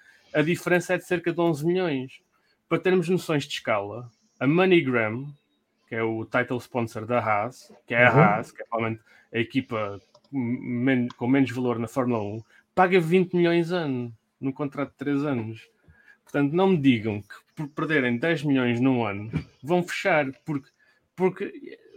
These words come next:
Speaker 1: eles dizem que vão fechar e, realmente, na mesma frase, dizem que a Fórmula um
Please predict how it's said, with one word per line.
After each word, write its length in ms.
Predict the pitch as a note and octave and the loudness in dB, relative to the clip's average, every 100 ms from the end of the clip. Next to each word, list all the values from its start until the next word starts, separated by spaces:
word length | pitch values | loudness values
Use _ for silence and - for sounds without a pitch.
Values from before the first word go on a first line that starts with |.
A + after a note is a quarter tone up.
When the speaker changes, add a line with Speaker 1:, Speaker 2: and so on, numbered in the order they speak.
| - | -10
Speaker 1:
eles 160 | - E3+ | -4 -4
dizem 300 | G3+ G#3 G3+ | 0 0 0
que 60 | D3+ | 2
vão 180 | F#3 | 0
fechar 500 | F3 - C#3+ C#3 D3 F3 - | 0 0 4 4 4 -4 -8
e, 80 | E3 | -4
realmente, 420 | F3 F3+ F#3+ F#3 - | 0 2 2 -2 -4
na 140 | D#3 | 0
mesma 220 | F3+ F#3+ | 0 0
frase, 360 | - D#3+ F3 C3+ | 0 2 2 0
dizem 320 | C#3 D#3+ E3+ | -2 -2 -2
que 120 | E3 | -4
a 20 | |
Fórmula 400 | D#3 F3 F3 D3+ | -4 -2 2 4
um 240 | C3+ D#3 | 4 2